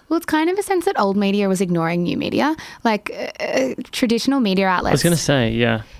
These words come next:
Speaker 1: weren't and still kind of don't acknowledge the influencer space as very legitimate. And I think by doing so, influencers over time have got a lo-, away with doing a lot of shit.
Speaker 2: Mm-hmm.
Speaker 1: Um, and there kind of hadn't been a watchdog to sort of, like, come
Speaker 2: <laughs>
Speaker 1: between the two.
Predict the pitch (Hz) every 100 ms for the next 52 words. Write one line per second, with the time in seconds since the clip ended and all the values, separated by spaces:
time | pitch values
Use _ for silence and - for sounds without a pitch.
0 | - - 196 202 196 196 185 - 202 -
1 | 262 320 - 466 494 494 - 214 196 190
2 | - 185 196 190 190 185 180 - - -
3 | - - 202 185 - 185 170 190 - -
4 | 170 170 - - 196 165 - 180 170 165
5 | 160 - 170 170 - - 185 180 208 220
6 | - 330 - 190 175 180 180 175 165 165
7 | - - - - - 185 180 185 180 190
8 | 175 - - 180 175 - 170 170 175 196
9 | 175 120 - 185 175 170 170 - - 170
10 | 190 190 175 165 - - 277 359 - -
11 | 123 127 120 - _ 214 208 196 190 -
12 | - 214 208 - 214 247 202 202 202 -
13 | 190 185 180 165 180 - - 165 160 -
14 | 190 185 175 165 170 - - 180 175 -
15 | 185 180 175 - 233 339